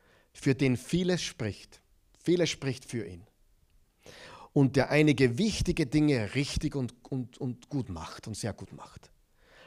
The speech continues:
Aber er macht auch viele Fehler in dem, wie er denkt und spricht. Und wir müssen das festhalten, Freunde. Wir müssen uns daran erinnern, dass Hiob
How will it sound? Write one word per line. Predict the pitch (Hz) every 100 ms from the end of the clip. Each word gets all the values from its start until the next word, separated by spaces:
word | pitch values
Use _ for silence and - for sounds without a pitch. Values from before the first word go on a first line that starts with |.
| -
Aber | - 214 208
er | 147
macht | 120 110 117 -
auch | 120
viele | - - 107 101 104 - _ _ _ _
Fehler | - - - 110 104 90 78 76 _ _ _ _ -
in | 107 98
dem, | 107 107
wie | 104
er | 95
denkt | - 104 110 - -
und | 117 107
spricht. | - - 78 - - - - _ _ _ _ _ _
Und | - 101
wir | 98
müssen | 107 160 160 - 170 165
das | 131 127
festhalten, | - 123 - 107 92 -
Freunde. | 95 95 98 101
Wir | 104
müssen | 117 147 -
uns | 147 -
daran | 131 131
erinnern, | 135 127 - 156 180 240 254 - _ _ - - - - _ -
dass | 113 107
Hiob | - - 123 135 143 -